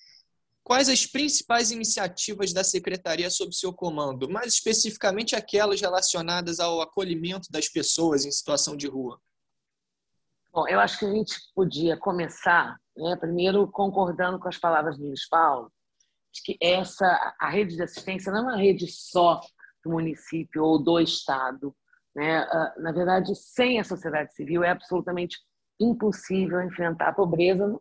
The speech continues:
Speaker 2: principalmente depois da pandemia, quando os números aumentaram muito, uma economia do estado,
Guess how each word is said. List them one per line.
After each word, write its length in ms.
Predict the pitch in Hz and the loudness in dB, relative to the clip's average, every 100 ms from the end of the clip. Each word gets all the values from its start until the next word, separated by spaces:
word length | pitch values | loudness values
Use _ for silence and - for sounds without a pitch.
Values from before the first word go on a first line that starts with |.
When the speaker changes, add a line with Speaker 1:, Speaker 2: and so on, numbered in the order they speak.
| _ _ _ _ _ | _ _ _ _ _
Speaker 2:
principalmente 640 | - 247 226 214 190 185 | -2 0 2 0 2 0
depois 300 | 190 185 185 | -4 -2 0
da 60 | 185 | 0
pandemia, 580 | 185 190 208 208 208 196 | -2 0 0 2 2 2
quando 220 | 190 165 | 0 -4
os 120 | 151 | -4
números 380 | 139 151 147 139 | -6 -6 -4 -6
aumentaram 480 | 151 156 160 165 185 | -8 -8 -2 -2 0
muito, 420 | 196 185 180 175 _ _ - - | 0 0 -2 -4 _ _ -20 -4
uma 140 | 180 | 0
economia 480 | 196 190 180 180 180 | 2 2 2 4 2
do 80 | 160 | 0
estado, 600 | - - 160 151 139 | -4 2 4 4 0